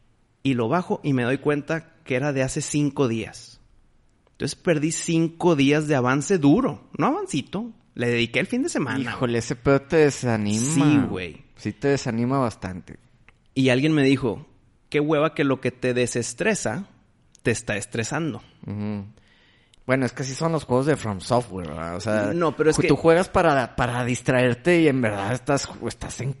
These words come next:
Speaker 2: estás sufriendo, güey.
Speaker 1: Sí, pero esa, esa dificultad de, o sufrimiento es parte del juego, es parte de que, "Ah, está difícil, pero ahorita me la pela", güey.
Speaker 2: Mm.
Speaker 1: Pero normalmente yo juego para el desestrés, para no pensar en nada, para descansar, para, eh, alivianar, para lo que quieras, güey.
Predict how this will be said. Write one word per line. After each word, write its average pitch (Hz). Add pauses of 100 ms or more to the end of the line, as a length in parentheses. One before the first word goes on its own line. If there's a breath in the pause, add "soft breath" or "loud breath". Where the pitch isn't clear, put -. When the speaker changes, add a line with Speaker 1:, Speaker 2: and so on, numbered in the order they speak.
(160)
Speaker 2:
estás 110
sufriendo, 123
güey. 107
Speaker 1:
Sí, 175
pero 139
esa, 151
esa 147
dificultad 135
de, 156
o 135
sufrimiento 127
es 113
parte 123
del 123
juego, 110
es 110
parte 123
de 135
que, 120
"Ah, 233
está -
difícil, 147
pero 127
ahorita 127
me 143
la 104
pela", 131
güey. 117
Speaker 2:
Mm. 110 (840 soft breath)
Speaker 1:
Pero 151
normalmente 185
yo 185
juego 170
para 143
el 127
desestrés, 120
para 117
no 127
pensar 151
en 147
nada, 117
para 107
descansar, 107
para, 98 (460 soft breath)
eh, -
alivianar, 117
para 135
lo 147
que 147
quieras, 98
güey. 69